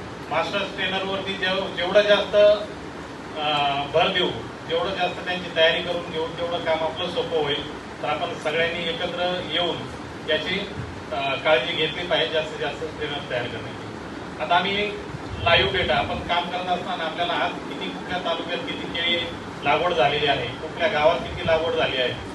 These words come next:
कुठल्या महिन्यात हार्वेस्टिंगला किती येणार आहे, येणार आहे, याचा आपल्याकडे कुठेही डेटा नाही. तर हा डेटा आपल्याला कसा मिळू शकतो? तर त्याचं लाईव्ह मॅपिंग.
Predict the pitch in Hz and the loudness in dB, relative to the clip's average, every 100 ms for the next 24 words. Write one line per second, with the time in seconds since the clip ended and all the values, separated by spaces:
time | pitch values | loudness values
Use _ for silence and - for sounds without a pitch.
0 | - - - - - 190 196 185 185 185 | -10 -10 -10 -8 -8 -2 0 0 -2 -2
1 | 160 196 - 190 180 180 175 - 180 175 | -2 -2 -2 -2 -2 -2 -2 -4 -4 0
2 | 160 160 165 160 170 170 165 147 135 151 | 0 0 -2 -2 0 4 4 4 0 -2
3 | 151 147 - 165 165 - - 120 - - | -2 0 0 -2 -2 -4 -4 -4 -2 0
4 | - - - - - - - - - - | 0 -4 -4 -8 -10 -12 -12 -12 -12 -10
5 | - - 151 165 185 196 202 196 202 196 | -10 -2 4 6 6 4 2 2 2 2
6 | 202 202 190 190 180 160 160 156 156 170 | 0 0 -2 -4 -4 -4 -2 -2 -2 -4
7 | 170 165 165 156 147 143 127 120 | -2 -4 0 0 0 0 -6 -6